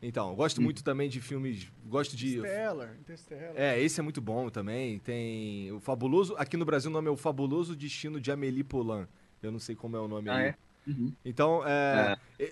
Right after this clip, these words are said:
Speaker 1: esse, esse
Speaker 2: me
Speaker 1: é o
Speaker 2: chama
Speaker 1: é, e também gosto, e fi-, filme, filme mais tosco, assim, eu gosto de filme de terror, sabe? Mas e, e
Speaker 2: Hum.
Speaker 1: diretores, e, e pessoas, assim, que, que não fazem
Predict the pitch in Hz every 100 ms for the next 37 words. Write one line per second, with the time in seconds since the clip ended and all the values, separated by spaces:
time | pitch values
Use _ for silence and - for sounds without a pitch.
0 | 185 - 196 185 208 143 123 - 113 101
1 | - _ 160 156 143 170 196 180 190 202
2 | 175 151 196 147 185 208 190 - 190 185
3 | 170 - 175 175 170 156 185 190 196 180
4 | 175 196 131 120 107 - - - - -
5 | 113 107 - - - 156 190 240 233 240
6 | 214 185 247 240 226 190 160 127 123 196
7 | 196 196 208 190 - 185 180 - 135 143
8 | - 170 196 - 180 180 165 147